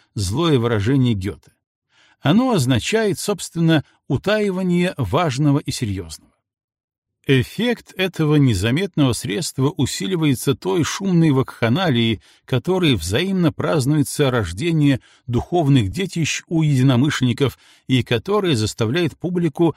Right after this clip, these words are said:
оглядываться и наблюдать, с какой торжественной физиономией они по этому поводу поздравляют друг друга. Кто станет отрицать целесообразность подобной тактики? Нельзя же в самом деле возражать против принципа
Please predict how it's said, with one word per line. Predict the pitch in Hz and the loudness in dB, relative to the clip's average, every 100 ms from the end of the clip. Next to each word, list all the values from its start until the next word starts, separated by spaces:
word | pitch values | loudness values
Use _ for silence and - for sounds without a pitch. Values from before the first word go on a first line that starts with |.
| _ - | _ -4
оглядываться | 123 120 208 185 175 - 202 | -2 0 -2 -4 -4 -4 -4
и | 170 | 2
наблюдать, | 147 110 113 143 180 - - _ | 2 2 0 0 -2 -4 -12 _
с | - | -8
какой | - 139 175 | -4 0 0
торжественной | 151 131 82 190 180 175 160 | 0 -2 0 -2 -2 0 0
физиономией | - 139 110 113 127 190 143 123 143 | 2 0 2 2 0 2 2 2 0
они | 120 107 165 180 | -2 0 0 -2
по | - | -2
этому | 135 - 113 | -2 0 -2
поводу | - 196 180 165 147 - _ - | 0 -2 0 0 0 -2 _ 0
поздравляют | 123 110 110 92 110 110 104 - | 0 2 -2 -2 -2 0 -2 -4
друг | 107 95 90 | -6 -6 -8
друга. | 90 - _ _ _ _ _ _ _ _ _ | -14 -20 _ _ _ _ _ _ _ _ _
Кто | _ - 214 247 | _ 0 2 2
станет | - - 196 214 208 185 | -2 -4 -2 0 -2 -2
отрицать | 170 135 - - 190 170 - | -4 -2 -2 0 0 0 -6
целесообразность | - 147 131 139 117 143 180 120 139 - | -4 -2 -2 -2 -2 -2 -2 0 0 0
подобной | - 113 120 123 113 | 0 -2 0 -2 -2
тактики? | 98 92 - - - _ _ _ _ _ _ _ | -2 -6 -8 -20 -20 _ _ _ _ _ _ _
Нельзя | 127 131 98 214 226 | 2 2 2 0 0
же | 180 | -2
в | - | -2
самом | - 214 196 131 | -2 0 2 2
деле | 123 208 196 | 2 0 2
возражать | 156 123 127 98 196 190 - | 2 2 0 2 0 -2 -6
против | 180 190 - 135 - | -6 -6 -4 -6 -6
принципа | 143 190 - 147 170 | -6 -6 -4 -2 0